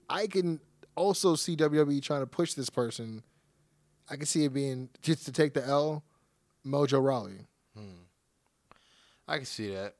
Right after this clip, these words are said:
Speaker 2: Um, I'm gonna pick Bray.
Speaker 1: I would, I would love for it to be Bray. That's
Speaker 2: Yeah.
Speaker 1: what I want it to be, but, you know.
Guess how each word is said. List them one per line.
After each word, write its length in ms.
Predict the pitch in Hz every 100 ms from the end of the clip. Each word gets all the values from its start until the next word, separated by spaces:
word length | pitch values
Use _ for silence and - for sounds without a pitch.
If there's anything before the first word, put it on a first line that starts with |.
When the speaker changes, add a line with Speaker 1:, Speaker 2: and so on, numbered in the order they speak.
| _ _ _
Speaker 2:
Um, 540 | 107 113 107 104 101 90 _ _ _ _ _ _
I'm 180 | 113 135
gonna 220 | 147 151
pick 280 | 131 - 135 101 87
Bray. 520 | 113 120 107 95 110 117 _ _ _ _ _ _ _ _ _
Speaker 1:
I 80 | 127
would, 140 | 139
I 80 | 143
would 120 | 139
love 180 | 135 180
for 100 | 170
it 80 | 110
to 60 |
be 120 | 113 113
Bray. 240 | 107 98 95
That's 180 | 107
Speaker 2:
Yeah. 80 | -
Speaker 1:
what 60 | 143
I 40 |
want 240 | 107 117 131
it 80 |
to 60 | 107
be, 160 | 101 101
but, 220 | 107 101 104
you 120 | 127
know. 140 | 110